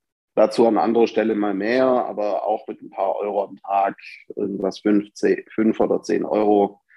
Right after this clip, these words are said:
und du bekommst ganz viel Reichweite. Punkt zwei ist, sie nutzen oder sie tricksen in Anführungszeichen den Algorithmus ein Stück weit aus. Es gibt Möglichkeiten, je nach Werbenetzwerk, wenn du zum Beispiel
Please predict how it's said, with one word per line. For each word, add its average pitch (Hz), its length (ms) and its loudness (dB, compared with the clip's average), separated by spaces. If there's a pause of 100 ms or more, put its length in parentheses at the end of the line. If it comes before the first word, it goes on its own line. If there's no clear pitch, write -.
(240)
und 101 140 -4
du 95 260 2
bekommst - 460 -6
ganz - 180 -4
viel 90 140 -6
Reichweite. - 640 -4 (840)
Punkt 127 260 6
zwei 127 500 2 (240)
ist, - 340 -4 (480)
sie - 140 0
nutzen 180 720 2 (540)
oder 104 200 0
sie 104 200 -10
tricksen 143 560 0
in 104 120 0
Anführungszeichen 107 800 0
den 90 140 -4
Algorithmus 92 640 -2
ein - 60 -10
Stück - 260 -6
weit - 240 -4
aus. - 340 -14 (1080)
Es - 100 -8
gibt - 400 0
Möglichkeiten, 135 840 4
je 123 120 0
nach 117 160 0
Werbenetzwerk, 123 640 0
wenn 104 120 -6
du 104 60 -6
zum 101 160 -10
Beispiel 104 840 0